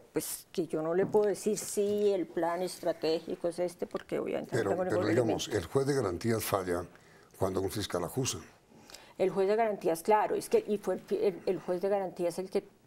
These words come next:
Speaker 1: aceptó la medida.
Speaker 2: Ordenada por la fiscalía.
Speaker 1: Solicitada.
Speaker 2: Y entonces seguimos en las mismas.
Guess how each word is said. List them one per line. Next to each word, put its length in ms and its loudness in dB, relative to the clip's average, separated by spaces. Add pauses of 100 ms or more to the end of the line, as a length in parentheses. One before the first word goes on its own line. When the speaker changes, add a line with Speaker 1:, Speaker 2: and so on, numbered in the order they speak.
(160)
Speaker 1:
aceptó 580 0
la 100 4
medida. 360 -4 (600)
Speaker 2:
Ordenada 460 0
por 140 0
la 80 0
fiscalía. 500 -2 (340)
Speaker 1:
Solicitada. 920 0 (1400)
Speaker 2:
Y 80 -2
entonces 400 -2
seguimos 380 0
en 120 0
las 120 -2
mismas. 500 -8